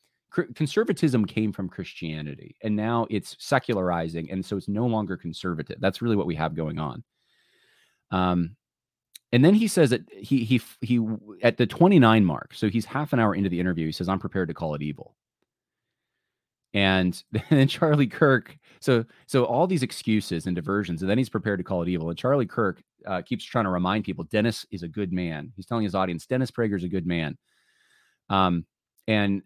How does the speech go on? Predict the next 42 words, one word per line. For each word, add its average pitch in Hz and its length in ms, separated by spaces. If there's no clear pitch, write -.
and 113 120
then 131 140
Dennis 123 260
goes 107 220
on 107 220
to 92 100
scold 117 360
people 92 260
that 85 100
say 90 100
they're 107 140
just 117 180
playing 87 200
gotcha. 82 400
So - 140
after 139 260
he 143 60
says, 110 180
"I'm 95 100
prepared 95 300
to 92 40
call 90 160
it 85 80
evil," 82 200
he 82 100
says, - 180
"People 101 240
are 90 60
just 76 160
playing 85 180
gotcha 76 360
with 71 160
his - 120
clip." - 220
Uh, 80 300
and 104 140
he 104 40
says 104 160
that's 104 200
a 104 40
totalitarian 92 800
impulse. 92 580